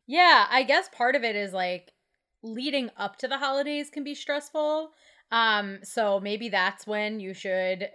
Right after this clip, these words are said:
you know, if we were gonna give some tips about leading up to the holidays, maybe that's when you should be thinking about taking time to, like, really practice wellness and make sure you're focusing on staying in a good routine and things like that, even though it can be crazy with, like, trying to shop and get things done.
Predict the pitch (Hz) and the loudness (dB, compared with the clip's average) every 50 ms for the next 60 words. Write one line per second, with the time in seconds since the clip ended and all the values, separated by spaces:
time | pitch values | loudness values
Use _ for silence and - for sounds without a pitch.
0 | - - 208 214 202 196 190 196 208 - 202 196 - 214 190 196 202 185 208 202 | -12 -12 -8 -6 -2 -2 -2 -2 -2 -4 -8 -8 -8 -8 -6 -6 -6 -6 -6 -8
1 | 196 202 214 202 - 196 190 - - 196 - - 202 208 - - 208 202 185 180 | -8 -8 -10 -10 -10 -14 -12 -8 -8 -8 -8 -6 -6 -6 -6 -6 -8 -8 -8 -8
2 | 175 165 - - 226 226 233 262 254 269 269 285 285 302 302 - - - - 269 | -10 -10 -10 -10 -8 -8 -4 -2 0 0 0 0 -2 -4 -4 -8 -12 -18 -16 -12
3 | 190 - 226 226 240 233 220 208 214 208 233 233 233 226 190 - 214 - 208 - | -6 -4 -2 -2 0 2 2 2 2 2 -2 -6 -6 -6 -8 -8 -10 -10 -10 -8
4 | - 196 170 180 202 196 185 185 185 190 - - 190 165 180 196 180 190 180 180 | -10 -10 -10 -10 -8 -4 -4 -4 -4 -4 -8 -14 -14 -12 -12 -12 -8 -6 -6 -6
5 | 180 180 175 180 180 - 180 185 180 180 180 - 180 170 170 - 180 - - 254 | -6 -6 -6 -8 -8 -8 -6 -6 -6 -6 -6 -4 -6 -6 -6 -6 -10 -8 -6 -4
6 | 262 269 254 240 233 226 - 196 175 180 175 175 - 180 180 180 180 - 185 180 | -2 -2 0 -2 -2 -4 -6 -10 -12 -12 -12 -12 -12 -12 -10 -10 -10 -8 -8 -8
7 | 180 190 185 - 185 185 180 175 180 175 175 170 - - - _ _ - - - | -10 -10 -12 -12 -10 -8 -6 -4 -4 -6 -6 -10 -14 -20 -20 _ _ -12 -6 -6
8 | 214 202 196 196 190 185 185 165 190 170 175 180 180 - - 269 262 247 240 220 | -4 -4 -4 -6 -8 -8 -6 -8 -8 -10 -10 -12 -12 -10 -8 -6 -6 -4 -6 -6
9 | 202 190 196 190 202 - 202 185 - 196 185 185 185 175 180 185 185 180 180 180 | -6 -8 -8 -10 -8 -6 -6 -4 -2 0 0 0 -2 -4 -6 -6 -6 -6 -6 -8
10 | - 196 185 185 180 - - 196 185 185 180 170 196 185 185 185 - 170 170 165 | -10 -14 -14 -14 -12 -8 -6 -6 -6 -6 -6 -8 -8 -8 -8 -8 -6 -8 -8 -8
11 | - - - 180 175 175 170 175 180 - - 262 233 220 214 208 - 190 180 180 | -10 -10 -6 -6 -6 -6 -6 -8 -8 -4 -2 -2 0 0 -2 -2 -4 -6 -8 -6
12 | 185 170 180 - - 190 175 185 170 - 220 220 220 214 208 208 208 208 | -6 -8 -8 -8 -10 -12 -14 -12 -8 -6 -4 -2 0 0 0 -2 -2 -6